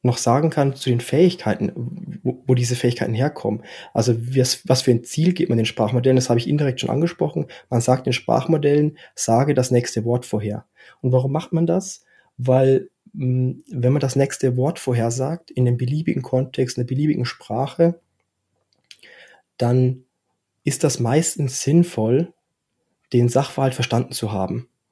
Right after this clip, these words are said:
Ja? Ist nicht immer zwingend der Fall. Wir geben ja nicht vor, wie das Sprachmodell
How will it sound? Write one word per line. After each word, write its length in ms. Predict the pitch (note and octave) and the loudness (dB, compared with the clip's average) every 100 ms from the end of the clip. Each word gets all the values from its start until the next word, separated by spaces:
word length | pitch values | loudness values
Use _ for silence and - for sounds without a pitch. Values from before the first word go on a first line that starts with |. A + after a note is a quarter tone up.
| - | -10
Ja? 200 | - D3+ _ _ _ | -10 -10 _ _ _
Ist 80 | - | -6
nicht 120 | C#3+ | 0
immer 180 | D3+ C3+ | 2 0
zwingend 340 | C3 D3 G3 F#3+ | 2 4 4 2
der 60 | |
Fall. 400 | F3+ F3 F#3 A#3+ - - - | 0 2 2 2 -6 -12 0
Wir 140 | B2 | 2
geben 200 | C#3 D3 | 4 4
ja 60 | B2+ | 4
nicht 140 | A#2+ | 0
vor, 280 | - C3 B2 | 2 2 2
wie 340 | D3 F3+ F#3 - _ | 2 2 0 -6 _
das 140 | - - | -6 -6
Sprachmodell 760 | - - B2+ B2+ A#2+ A2+ A#2 | -2 0 0 0 0 0 0